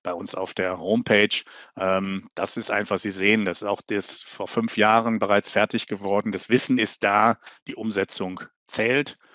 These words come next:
Und jetzt noch ein Plädoyer, äh, bauen geht nicht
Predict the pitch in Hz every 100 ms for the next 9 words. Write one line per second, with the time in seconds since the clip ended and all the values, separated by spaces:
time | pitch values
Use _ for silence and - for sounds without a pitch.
0 | - - - - - 104 107 107 117 104
1 | 110 110 113 - 113 101 98 110 120 123
2 | 104 _ _ _ 104 104 98 101 98 _
3 | - 92 104 120 127 127 113 107 113 127
4 | - -